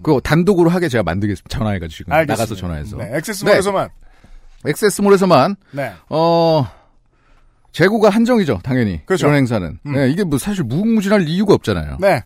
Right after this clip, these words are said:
Speaker 1: 네.
Speaker 2: 많지 않습니다.
Speaker 1: 그래서 유월 한 달 기간이지만,
Speaker 2: 음.
Speaker 1: 어, 마음이 급합니다.
Speaker 2: 그렇습니다.
Speaker 1: 네. 당장 뛰어가가지고 빨리 사는 사람이 임자.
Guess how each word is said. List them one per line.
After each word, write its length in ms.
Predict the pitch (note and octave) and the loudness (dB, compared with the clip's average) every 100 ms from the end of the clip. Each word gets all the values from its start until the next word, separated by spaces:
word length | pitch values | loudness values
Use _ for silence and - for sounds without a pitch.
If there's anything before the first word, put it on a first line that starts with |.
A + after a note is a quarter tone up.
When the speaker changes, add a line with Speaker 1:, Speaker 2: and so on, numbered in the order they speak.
| - | -6
Speaker 1:
네. 280 | A2 F2+ D2+ | -4 -4 -6
Speaker 2:
많지 200 | C#3+ D#3 | -8 -4
않습니다. 400 | E3 C3+ A2+ - | -4 -6 -14 -8
Speaker 1:
그래서 360 | - F#3 F3 F3 | 0 2 2 0
유월 240 | C3+ F3 | 4 4
한 180 | E3+ G#3 | 4 2
달 140 | G3+ | 2
기간이지만, 720 | F#3 C3 C#3+ B2+ C#3 E3 A2+ F#2 B2+ | 0 0 -2 -2 -4 -2 -2 -4 -12
Speaker 2:
음. 60 | |
Speaker 1:
어, 140 | A#2+ B2+ | -8 -4
마음이 260 | A#2+ F3+ | 0 0
급합니다. 500 | D3+ - A#2 E2+ C#2+ - - | -2 -4 -6 -6 -10 -16 -12
Speaker 2:
그렇습니다. 400 | C3 - A2+ F#2+ | -10 -8 -6 -4
Speaker 1:
네. 120 | E2 _ - _ - | -6 _ -20 _ -10
당장 260 | C#3+ D#3+ F3 | -6 -4 -2
뛰어가가지고 540 | F#3+ F#3+ F3 E3+ D#3 | 0 0 0 -2 -2
빨리 220 | D#3 F3+ F3 | -4 -2 0
사는 180 | F3+ | -2
사람이 240 | E3 F3 D3+ | 0 0 2
임자. 360 | D3+ D3 A#2 | 4 4 4